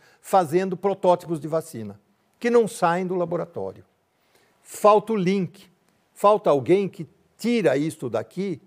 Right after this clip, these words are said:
do pequeno laboratório, onde tem a boa ideia, onde tem, e leva, por exemplo, pra um centro onde você possa produzir doses em, em número maior, mas ainda não em dose indu-,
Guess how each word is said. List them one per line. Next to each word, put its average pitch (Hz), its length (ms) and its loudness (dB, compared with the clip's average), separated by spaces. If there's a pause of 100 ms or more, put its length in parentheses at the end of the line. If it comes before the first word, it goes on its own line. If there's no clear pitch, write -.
(460)
do 160 160 0
pequeno 185 500 0
laboratório, 139 680 -2
onde 143 100 -10
tem 175 180 0
a 165 80 0
boa 151 220 2
ideia, 151 420 0
onde 143 100 -10
tem, 170 200 -6 (320)
e 233 180 0
leva, 185 600 4
por 202 240 6
exemplo, 160 640 -2 (300)
pra 175 120 0
um 180 100 0
centro 165 580 -2
onde 190 160 -2
você 180 260 -4
possa 180 340 -2
produzir 139 760 -4 (680)
doses 123 880 0 (880)
em, 160 240 -6 (440)
em - 140 -12
número 180 340 2
maior, 151 520 2
mas 131 240 -4
ainda 160 720 -4 (200)
não 196 340 -2
em 147 80 -6
dose 131 280 -4
indu-, 110 220 -16